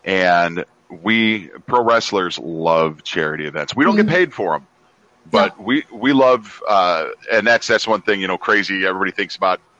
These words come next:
Speaker 1: you know, pro wrestlers. I'm the six-foot-eight, two hundred fifty pound giant, and,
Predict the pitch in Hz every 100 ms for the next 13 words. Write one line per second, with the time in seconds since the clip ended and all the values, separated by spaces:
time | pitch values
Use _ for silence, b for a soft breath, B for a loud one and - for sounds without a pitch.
0 | _ _ 98 82 82 - 95 95 95 98
1 | 92 98 95 - 110 - 107 98 98 95
2 | _ B B B _ - 117 110 104 90
3 | 117 98 101 104 101 92 - 104 101 98
4 | - 101